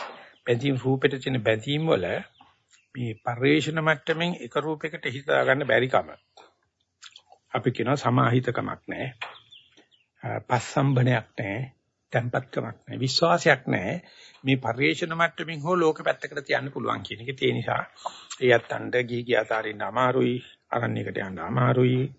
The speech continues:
ගහක් මුලට යන්න අමාරුයි. ශුන්‍යාගාරයකට යන්න අමාරුයි. මොකද වගකීම්. එයා කියනවා ඒක ප්‍රශ්න වලින් පැන යාමක්. මේ දරුවන්ගේ දේවල් බලන්න එපාද?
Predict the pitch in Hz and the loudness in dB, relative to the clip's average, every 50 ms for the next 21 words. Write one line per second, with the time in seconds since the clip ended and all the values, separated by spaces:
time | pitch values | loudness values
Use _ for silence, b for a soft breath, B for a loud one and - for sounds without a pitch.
0 | b b b b b b - - 110 107 107 - - 104 101 101 - - - 90 | b b b b b b -10 -8 -8 -8 -8 -10 -10 -10 -8 -8 -8 -8 -8 -8
1 | 92 - 127 131 127 123 127 123 127 127 127 127 127 131 131 - - - - 147 | -8 -4 0 2 2 4 4 4 4 2 2 2 0 0 -4 -6 -10 -6 -2 0
2 | 123 123 120 123 117 120 113 117 113 104 107 95 110 131 - - - - - - | 0 0 0 0 -2 -2 -2 -2 -2 -4 -4 -4 -4 -6 -6 -6 -6 -8 -8 -10
3 | - - 127 _ _ B B B B B B - 131 123 117 117 123 170 165 151 | -14 -18 -18 _ _ B B B B B B 0 0 2 2 2 2 4 4 4
4 | 151 156 151 127 - 135 98 85 - - _ _ _ - 131 120 120 - 117 110 | 6 4 4 2 2 -4 -6 -6 -8 -16 _ _ _ -4 -2 -2 -2 -2 -4 -4
5 | 107 113 131 139 131 123 123 131 127 117 120 - - - 131 - - - 139 127 | -2 -2 0 2 2 2 2 2 0 -2 -4 -8 -10 -8 -6 -6 -4 -2 0 2
6 | 123 123 117 - 127 117 117 110 107 95 87 98 123 131 - - _ b b b | 2 2 2 2 0 2 2 2 0 0 -2 -2 -4 -4 -4 -8 _ b b b
7 | b b b b b b b _ - - - - 135 123 110 110 117 117 123 131 | b b b b b b b _ -16 -16 -14 -12 -10 -10 -8 -8 -6 -4 0 0
8 | 131 131 127 123 120 127 123 123 117 110 113 113 113 113 113 104 101 - 92 92 | 2 4 4 4 4 6 4 4 4 2 0 0 0 0 -2 -6 -6 -6 -6 -8
9 | 90 90 | -8 -10